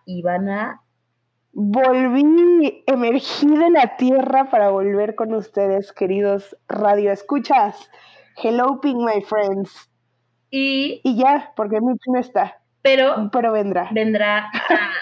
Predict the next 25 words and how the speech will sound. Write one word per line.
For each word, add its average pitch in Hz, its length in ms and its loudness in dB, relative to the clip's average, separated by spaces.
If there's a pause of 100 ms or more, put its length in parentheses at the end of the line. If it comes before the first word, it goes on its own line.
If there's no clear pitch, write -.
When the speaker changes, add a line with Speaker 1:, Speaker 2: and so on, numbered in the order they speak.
(120)
Speaker 1:
a 190 60 0
la 180 140 0
mitad 190 320 -4
del 208 140 -4
capítulo. 202 480 -6
Esperemos, 220 720 -6
si 208 220 -8
llegue, 202 280 -2
esperemos 220 360 -4
no 214 160 -2
sean 196 340 -2
fake 196 280 -4
news 190 400 -2
estas. 190 420 -6 (680)
Pero 175 680 0
según 294 300 -2
yo 359 100 -4
sí, 233 140 -6
¿no? 180 340 -8 (500)
Va 208 80 0
a 208 40 -2
llegar 208 280 -2
en 190 160 -4
un 180 80 -6
ratito 180 680 -4